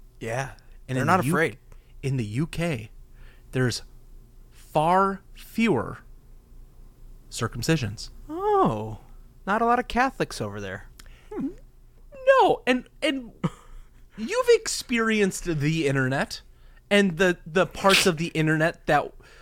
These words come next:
Speaker 2: would give you a little view into what a non-Americanized wiener may or may not do if it were excited.
Speaker 1: Oh.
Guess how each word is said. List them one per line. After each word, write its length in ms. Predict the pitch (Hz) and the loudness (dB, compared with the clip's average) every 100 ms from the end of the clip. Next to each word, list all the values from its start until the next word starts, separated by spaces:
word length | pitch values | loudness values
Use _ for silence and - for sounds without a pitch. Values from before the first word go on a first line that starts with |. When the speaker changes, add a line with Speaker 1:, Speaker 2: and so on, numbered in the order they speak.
| - | -10
Speaker 2:
would 320 | 208 269 196 - | -2 0 -2 0
give 260 | 233 302 | 2 2
you 240 | 339 392 349 | 2 2 2
a 40 | |
little 540 | 190 180 202 208 202 - | 2 4 4 4 2 0
view 640 | 127 120 170 131 110 110 135 | -8 -4 0 0 0 -6 -6
into 440 | 151 147 135 151 135 | -4 -2 2 2 2
what 400 | 123 127 175 - | 0 2 2 2
a 200 | - 156 | 0 -2
non-Americanized 1500 | 135 135 143 151 156 151 135 123 127 131 135 123 117 113 110 - - - | 0 0 2 2 2 0 -2 -2 0 -2 -2 -4 -4 -6 -8 -12 -18 -14
wiener 520 | 170 226 339 127 123 - - | -4 0 0 0 -4 -8 -8
may 280 | - 220 285 | 0 2 2
or 180 | - 185 | 2 2
may 200 | 180 190 | 2 2
not 380 | 180 160 131 117 | 0 -2 -6 -4
do 380 | 214 113 113 - - - | -2 -2 -6 -12 -20 -6
if 140 | 202 | 0
it 140 | 220 180 | 0 2
were 180 | 190 - | 0 0
excited. 960 | 175 - - - 269 330 156 117 170 - - - - - | -6 -6 -6 -4 -2 0 -2 -4 -6 -12 -20 -20 -20 -18
Speaker 1:
Oh. 380 | 131 175 185 123 | -12 -8 -8 -10